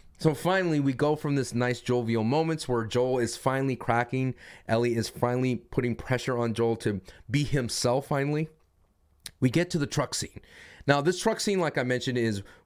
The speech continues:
you show everybody this is what The Last of Us is. And they, they moved it from Pittsburgh to Kansas City.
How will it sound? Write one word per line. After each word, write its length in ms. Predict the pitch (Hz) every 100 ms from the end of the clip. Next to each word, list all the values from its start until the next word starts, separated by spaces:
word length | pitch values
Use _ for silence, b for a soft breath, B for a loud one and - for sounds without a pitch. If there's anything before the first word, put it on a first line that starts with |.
| -
you 420 | - 135 131 165 156
show 340 | - 196 175
everybody 680 | - 160 143 147 120 120 117
this 320 | 107 117 123
is 140 | 117 110
what 300 | 117 110 -
The 320 | 101 101 107
Last 340 | 95 98 92 117
of 100 | 95
Us 180 | - -
is. 320 | 104 85 87 B B B -
And 300 | 113 117 113
they, 280 | 113 113 113
they 120 | 110 120
moved 320 | 131 160 156
it 120 | 156
from 180 | 127 110
Pittsburgh 380 | 156 151 147 -
to 80 | 110
Kansas 360 | 131 117 107
City. 380 | - 147 143 139